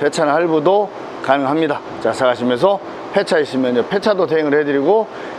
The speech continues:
폐차 차량에 대해서는 탁송비와 기름값은 또 제가 부담을 해드리겠습니다. 오늘도 이제 토요일 날, 하여튼 주말, 비가 전국적으로 온다고 하는지 모르겠어요.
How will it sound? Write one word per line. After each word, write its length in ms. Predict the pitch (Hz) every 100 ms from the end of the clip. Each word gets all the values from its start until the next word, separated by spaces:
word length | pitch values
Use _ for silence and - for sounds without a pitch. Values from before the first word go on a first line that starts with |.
| -
폐차 240 | 220 233
차량에 300 | 220 214 208
대해서는 420 | 180 185 170 165 113 - - - -
탁송비와 580 | - 202 - 190 170 156
기름값은 460 | 131 139 131 120 110
또 120 | 127
제가 280 | 123 120 127
부담을 500 | 123 147 156 170 156 - - -
해드리겠습니다. 920 | 180 165 - 170 196 180 127 113 - - - - - -
오늘도 760 | 147 196 196 185 190 208 233 226 - - -
이제 140 | 135 131
토요일 260 | 240 247
날, 180 | 220 170 - - - - - - -
하여튼 360 | 135 135 151 120
주말, 340 | - 175 165 - - - - - - - - - - - -
비가 280 | - 190 214
전국적으로 440 | 185 202 202 175 170
온다고 580 | 208 214 214 196 196
하는지 240 | 180 202 165
모르겠어요. 580 | 139 165 151 131 135